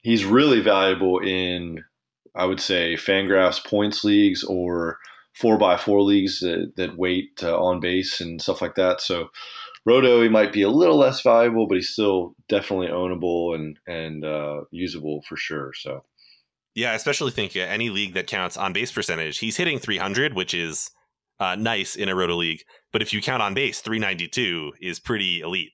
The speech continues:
Speaker 2: So
Speaker 1: Oh, yeah, that's, that's
Speaker 2: That's
Speaker 1: outstanding. So.
Speaker 2: Yeah.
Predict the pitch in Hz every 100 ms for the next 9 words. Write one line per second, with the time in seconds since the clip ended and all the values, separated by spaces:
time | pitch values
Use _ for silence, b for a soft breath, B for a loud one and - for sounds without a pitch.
0 | _ - 85 76 73 101 90 85 92 -
1 | 90 90 87 82 - 87 82 73 71 -
2 | - 85 78